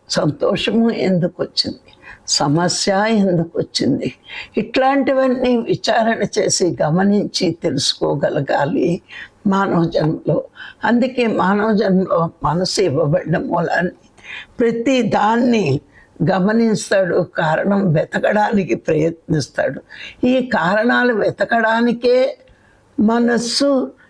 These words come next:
ఇవ్వబడింది. మనసే లేకపోతే జంతువుల్లాగే బతుకుతాం. చూడండి, కష్టం వచ్చిందనుకోండి, భగవంతుడి దగ్గరికి వెళ్ళిపోవాలి అని గుడికి వెళ్ళిపోతారు.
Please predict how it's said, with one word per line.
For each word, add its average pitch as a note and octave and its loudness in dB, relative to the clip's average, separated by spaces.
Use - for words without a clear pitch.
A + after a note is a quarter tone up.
ఇవ్వబడింది. A3+ 0
మనసే B3 2
లేకపోతే A3+ 0
జంతువుల్లాగే G3 0
బతుకుతాం. - -4
చూడండి, B3+ 2
కష్టం A3+ -2
వచ్చిందనుకోండి, G#3 -2
భగవంతుడి F#3+ 0
దగ్గరికి - -2
వెళ్ళిపోవాలి F#3 0
అని F3+ 0
గుడికి F#3 -4
వెళ్ళిపోతారు. - -4